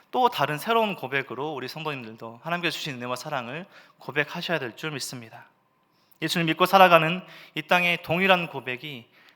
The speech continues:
"나 같은 죄인 살리신 하나님의, 주님의 그 크신 은혜 놀랍다"라고 고백할 수밖에 없는 것이 은혜를 깨닫는 자의 삶의 모습인 것입니다.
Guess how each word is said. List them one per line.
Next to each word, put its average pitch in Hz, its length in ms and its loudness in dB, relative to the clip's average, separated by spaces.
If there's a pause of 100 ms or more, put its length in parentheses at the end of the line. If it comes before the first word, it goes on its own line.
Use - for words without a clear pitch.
"나 127 120 4
같은 151 360 -2
죄인 135 300 -8
살리신 143 560 -8 (580)
하나님의, 147 500 -6 (300)
주님의 151 380 -8
그 143 100 -12
크신 160 320 -8
은혜 135 340 -10 (440)
놀랍다"라고 131 760 -2
고백할 151 380 -4
수밖에 139 400 -6
없는 131 200 -4
것이 135 400 -8 (440)
은혜를 143 320 2
깨닫는 175 440 4
자의 110 240 -6
삶의 156 260 -8
모습인 135 320 -6
것입니다. 120 500 -12